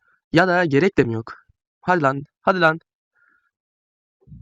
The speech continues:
Helal. Tamam abi adam fıçıyı çok kötü kullandık. Büyümüz olmadığını biliyor mu bilmiyorum. Bütün kartları attık yani bilsin bir zahmet. Şöyle bir kule atalım. Zaten elimde hazır tuttum fark etmişsinizdir. Şöyle prensesle onu alalım. Prensesin biraz yürümesi lazımmış. Prenses de kullanmıyorum arkadaşlar. Biliyorsunuz mezarlıkçıyım.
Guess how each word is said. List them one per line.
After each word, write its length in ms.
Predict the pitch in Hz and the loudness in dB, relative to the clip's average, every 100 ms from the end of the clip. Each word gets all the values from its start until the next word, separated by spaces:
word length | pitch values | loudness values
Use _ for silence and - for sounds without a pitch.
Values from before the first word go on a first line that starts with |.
| - _ - _ _ _ _ _ 151 | -20 _ -20 _ _ _ _ _ -6
Helal. 200 | 135 113 _ _ _ | -4 -6 _ _ _
Tamam 260 | - 151 131 | -2 2 2
abi 80 | 123 | 2
adam 140 | 151 | 0
fıçıyı 220 | - - | -2 -4
çok 120 | 165 156 | -4 -2
kötü 120 | 151 | -2
kullandık. 340 | 135 123 123 | -2 0 -2
Büyümüz 300 | - 135 147 | -4 -2 0
olmadığını 320 | 147 143 147 147 | 0 0 0 0
biliyor 180 | 151 | 0
mu 80 | 139 | 0
bilmiyorum. 280 | 139 123 117 _ _ _ _ | 0 -2 -4 _ _ _ _
Bütün 140 | - 151 | -6 -2
kartları 240 | 147 143 | -2 0
attık 220 | 143 - | -2 -2
yani 140 | 120 113 | -2 -2
bilsin 220 | 120 139 | -4 -4
bir 40 | |
zahmet. 240 | 117 110 139 _ _ _ - - _ | -4 -6 -10 _ _ _ -20 -20 _
Şöyle 220 | - 156 147 | -8 -4 -2
bir 40 | |
kule 140 | 151 | 0
atalım. 240 | 143 120 135 | 0 0 0
Zaten 180 | 147 143 | -2 0
elimde 180 | 143 | 0
hazır 140 | 143 135 | -2 -2
tuttum 200 | - 123 | -6 -4
fark 180 | 127 127 | -4 -4
etmişsinizdir. 420 | 139 120 120 131 _ - - | -8 -8 -8 -14 _ -20 -18
Şöyle 180 | - 160 | -2 0
prensesle 380 | 175 170 165 165 | 2 0 0 0
onu 100 | 165 | 2
alalım. 280 | 160 143 151 _ _ _ _ _ _ _ - | 2 2 -2 _ _ _ _ _ _ _ -6
Prensesin 320 | 135 131 156 | -4 0 0
biraz 160 | 156 147 | 2 2
yürümesi 260 | 147 156 | 0 2
lazımmış. 340 | 165 131 135 - | 0 0 -4 -4
Prenses 300 | 147 143 165 | -4 -4 -4
de 60 | |
kullanmıyorum 380 | 165 170 156 139 | 2 2 0 -2
arkadaşlar. 360 | 131 151 139 131 | 0 0 0 0
Biliyorsunuz 320 | 151 143 143 | 0 0 0
mezarlıkçıyım. 500 | 135 139 - 147 | 2 0 0 -4